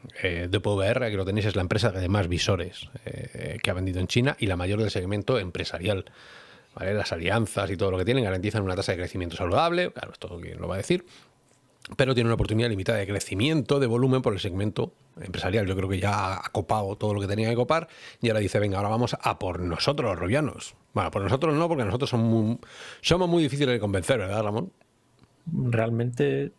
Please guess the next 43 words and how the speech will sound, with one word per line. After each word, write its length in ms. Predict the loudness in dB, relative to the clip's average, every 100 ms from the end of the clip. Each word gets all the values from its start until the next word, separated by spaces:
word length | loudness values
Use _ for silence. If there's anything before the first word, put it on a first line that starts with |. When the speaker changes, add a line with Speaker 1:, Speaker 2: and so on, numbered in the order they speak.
| _
Speaker 2:
sí 300 | -12 -4 0
que 100 | 2
van 160 | 2 0
a 80 | -2
por 120 | -2
los 120 | -2
entusiastas 960 | -2 -4 -2 -2 -2 -2 0 0 -4 -8 -18 _ -12
hardcore, 560 | 0 0 0 -4 -2 -2
¿eh? 120 | -4 -8
O 60 |
sea, 440 | -4 0 0 0 2
ahora, 280 | 2 2
ahora 200 | 0 -2
tenemos 320 | 0 0 0 0
la 120 | -2
pregunta, 600 | -2 -2 -2 -2 -2 0
que 80 | 0
lo 80 | 0
veremos, 380 | 0 0 -2 -6 -18 -20 _ _ _ -4
de 180 | 0 2
por 260 | 2 -2
qué 280 | -2 -2 -2
el 180 | -2 -2
salto 340 | 0 -2 0
ahora 320 | 0 0 -2 -6 _
Speaker 1:
Ujú. 240 | 0 2 2
Speaker 2:
y, 340 | 2 0 -2 -8 -14 _ _ _ _
y 60 | 0
van 140 | 2
Speaker 1:
Sí, 60 | 2
Speaker 2:
por 100 | 2
Speaker 1:
sí. 40 |
Speaker 2:
ahí 60 | 0
los 120 | -2
tiros. 300 | -2 -2 -2 -6 -20 -20 -20 -18 -6
Speaker 1:
Van 160 | -4
por 260 | -4 -4 -4
ahí 80 | -4
los 120 | 0
tiros. 180 | 2 2
Bueno, 240 | 2 0
eh, 720 | 0 2 2 2 2 0 -2 0
claro, 320 | 0 0